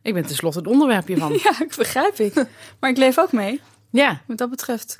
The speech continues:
Speaker 2: sluit ik me aan in de, bij de luisteraars.
Speaker 1: Iemand anders zei, misschien moet je even een allergieëntest in het ziekenhuis laten doen met, eh, chemicaliën.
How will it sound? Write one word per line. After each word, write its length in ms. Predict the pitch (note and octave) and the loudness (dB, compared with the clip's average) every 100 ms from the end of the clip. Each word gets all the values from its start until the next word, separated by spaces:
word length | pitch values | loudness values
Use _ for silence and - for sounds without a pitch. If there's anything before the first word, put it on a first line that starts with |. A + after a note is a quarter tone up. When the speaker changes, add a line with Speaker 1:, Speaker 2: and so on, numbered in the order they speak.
| _ _ _ | _ _ _
Speaker 2:
sluit 300 | - - G#3+ | -6 0 0
ik 60 | G#3+ | 0
me 80 | G#3+ | -2
aan 160 | G#3 | 0
in 120 | A3 | 0
de, 240 | G#3+ A3 A3 | 0 -2 -2
bij 120 | A3+ | -4
de 80 | A3+ | -2
luisteraars. 460 | B3+ C#4 - G3 G3 | -2 -2 -4 -2 2
Speaker 1:
Iemand 200 | C4+ F3+ | 4 4
anders 220 | B3+ D4 | 4 2
zei, 180 | D4+ D4 | 2 2
misschien 240 | C#4 C4+ | 2 2
moet 100 | C4+ | 2
je 60 | - | 2
even 140 | B3 | 0
een 60 | - | 2
allergieëntest 640 | A#3 - D4 D#4+ - A3+ - | 2 2 0 0 0 0 -2
in 60 | |
het 100 | A3 | -4
ziekenhuis 340 | D4+ C#4 B3 G3+ | -4 0 0 0
laten 220 | G3+ F#3 | -4 -2
doen 140 | G#3 | -2
met, 260 | G#3+ G#3+ - | 0 -2 -4
eh, 220 | - G#3 | -4 -4
chemicaliën. 760 | - A3+ G#3+ B3+ C4 G#3 C#3 | -2 -2 0 2 4 4 0